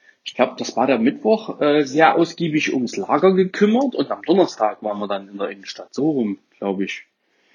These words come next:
Genau, genau. Mittwoch hab ich Lager gemacht, Außenbereich, da war ich auch, auch weitestgehend alleine, ähm, hab Sachen bestellt und so weiter und so fort und, ähm, Dinge vorbereitet.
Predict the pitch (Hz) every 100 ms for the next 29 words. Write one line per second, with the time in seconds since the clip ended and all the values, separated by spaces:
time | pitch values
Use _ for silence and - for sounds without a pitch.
0 | _ _ - 135 104 92 - 113 90 95
1 | - - 147 160 143 117 - 117 202 196
2 | 190 185 - 156 180 175 156 160 175 175
3 | - 131 135 143 139 - 151 151 151 156
4 | 160 147 - 147 147 131 131 139 143 -
5 | - - - - _ - 123 120 120 135
6 | - 143 165 143 - 151 143 135 139 139
7 | 131 139 135 131 135 147 147 - 123 117
8 | 117 - - - _ - 120 110 101 175
9 | 226 247 226 220 214 - 110 -